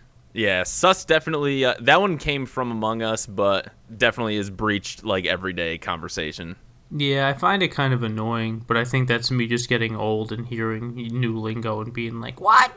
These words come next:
Speaker 2: Shut the hell up, kids." That's how old people sound.
Speaker 1: Right, right. Do you sit on your rocking chair,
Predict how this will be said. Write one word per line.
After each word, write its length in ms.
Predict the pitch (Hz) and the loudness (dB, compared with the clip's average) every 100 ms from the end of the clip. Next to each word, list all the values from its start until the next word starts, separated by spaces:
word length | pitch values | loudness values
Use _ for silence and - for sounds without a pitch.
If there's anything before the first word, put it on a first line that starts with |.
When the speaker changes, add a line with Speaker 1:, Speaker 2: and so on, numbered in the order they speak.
| 190 | -8
Speaker 2:
Shut 280 | - 233 - | -4 -2 2
the 80 | - | 4
hell 240 | 226 220 | 6 6
up, 320 | 233 196 180 | 2 2 -4
kids." 500 | - 220 226 196 - - - - | 0 2 2 2 -2 -8 -16 -4
That's 200 | - 131 | 0 2
how 120 | 131 117 | 4 2
old 220 | 113 113 | 2 -2
people 280 | 127 127 127 | -6 -4 -6
sound. 380 | - - 143 131 - - - - | -4 -4 -4 -8 -14 -20 -18 0
Speaker 1:
Right, 460 | 139 147 107 92 | 6 8 6 2
right. 460 | 135 135 95 - 117 | 2 2 2 -2 -8
Do 100 | 135 | -4
you 60 | 143 | 0
sit 160 | 185 | 2
on 140 | 175 139 | 2 2
your 100 | 113 | 0
rocking 460 | 101 104 139 127 | 0 0 -2 -4
chair, 400 | - 131 127 127 | 0 2 2 0